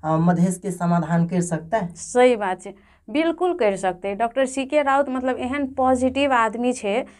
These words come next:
Speaker 2: आ प्लस ओकरा में एहन मतलब छे कि मतलब, अ, मतलब इंस्पायर करे के मतलब क्षमता,
Speaker 1: हम्म।
Speaker 2: आ, उ हरेक के मन जीत सकै छे। आ प्लस मतलब बहुत एजुकेटेड आदमी छै, त उ लए क मतलब हम कनि इंटरेस्टेड देलियै। आ पढ़ाई के लाइन में हम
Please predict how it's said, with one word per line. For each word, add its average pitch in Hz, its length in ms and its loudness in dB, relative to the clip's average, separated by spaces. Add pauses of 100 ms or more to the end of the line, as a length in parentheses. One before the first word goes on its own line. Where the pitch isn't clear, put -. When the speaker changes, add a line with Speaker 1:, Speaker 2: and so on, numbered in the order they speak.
(140)
Speaker 2:
आ 196 80 -6
प्लस 233 340 -2
ओकरा 240 320 -2
में 247 60 -4
एहन 254 260 -2
मतलब 233 400 -4
छे 226 240 -4
कि 277 180 -6
मतलब, 214 340 -6
अ, 208 260 -4
मतलब 202 360 -4
इंस्पायर 233 480 2
करे 196 300 -2
के 196 140 -6
मतलब 190 680 -2 (160)
क्षमता, 240 440 -4
Speaker 1:
हम्म। 160 580 -8
Speaker 2:
आ, 202 160 4
उ 240 220 2
हरेक 294 340 4
के 285 120 -4
मन 226 240 0
जीत 196 200 -2
सकै 160 360 -6
छे। - 360 -16 (320)
आ 220 80 -8
प्लस 294 320 4
मतलब 277 300 0
बहुत 277 280 2
एजुकेटेड 247 540 2
आदमी 214 340 0
छै, 226 160 -4
त 226 100 -6
उ 226 160 2
लए 226 200 0
क 208 80 -8
मतलब 202 380 -4
हम 196 100 -2
कनि 196 220 -6
इंटरेस्टेड 190 480 -6
देलियै। 196 240 -2
आ - 20 0
पढ़ाई 262 500 2
के 302 160 2
लाइन 240 200 4
में 247 80 0
हम 226 220 2